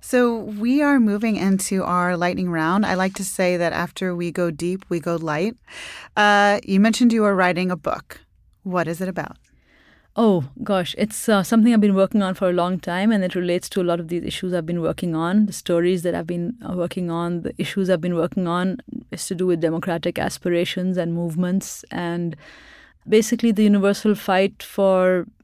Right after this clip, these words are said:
Speaker 2: rights and dignity as I've witnessed it and been part of it or researched it in Pakistan.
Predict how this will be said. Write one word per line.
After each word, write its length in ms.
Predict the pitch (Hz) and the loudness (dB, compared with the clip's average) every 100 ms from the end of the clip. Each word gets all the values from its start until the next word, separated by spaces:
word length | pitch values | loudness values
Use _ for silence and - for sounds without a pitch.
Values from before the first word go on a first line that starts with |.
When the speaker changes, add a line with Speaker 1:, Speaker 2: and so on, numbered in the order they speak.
| - | -6
Speaker 2:
rights 560 | 175 196 254 - 302 | 2 2 2 -2 -8
and 300 | 285 175 170 | -4 -2 0
dignity 640 | 170 196 254 - 165 175 - _ _ _ - | 2 6 6 4 -2 -4 -8 _ _ _ -4
as 480 | 175 180 185 156 - | -2 0 -2 -4 -6
I've 380 | - 175 165 165 | -2 -2 -4 -8
witnessed 480 | 175 190 185 - 180 | -6 -4 -4 -4 -6
it 160 | 175 | -4
and 160 | 185 170 | -2 -2
been 180 | 175 175 | -4 -4
part 300 | 175 170 180 | -2 -2 -2
of 160 | 170 | -2
it 160 | 175 175 _ - - | -2 -4 _ -20 -6
or 180 | 175 175 | -4 -2
researched 560 | 180 180 - 180 - | -2 -2 -2 -2 -2
it 320 | 180 180 - - _ | -6 -6 -10 -18 _
in 380 | 180 190 196 175 | -10 -8 -8 -8
Pakistan. 680 | 196 202 208 - 196 196 | -8 -8 -10 -8 -6 -6